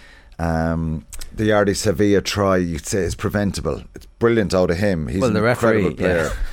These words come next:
Speaker 2: yeah. <laughs>
Speaker 1: And, and, uh, Sawakula try after scrum,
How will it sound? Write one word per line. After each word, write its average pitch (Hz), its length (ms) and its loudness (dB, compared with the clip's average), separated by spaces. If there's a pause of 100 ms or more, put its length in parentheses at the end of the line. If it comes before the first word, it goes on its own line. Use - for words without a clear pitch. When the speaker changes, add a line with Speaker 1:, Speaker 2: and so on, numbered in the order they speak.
Speaker 2:
yeah. - 120 -4 (140)
<laughs> 92 140 0
Speaker 1:
And, 87 340 -4
and, 90 360 -2
uh, 82 320 0
Sawakula 95 880 0 (520)
try 95 260 2
after 90 240 0
scrum, 95 580 -2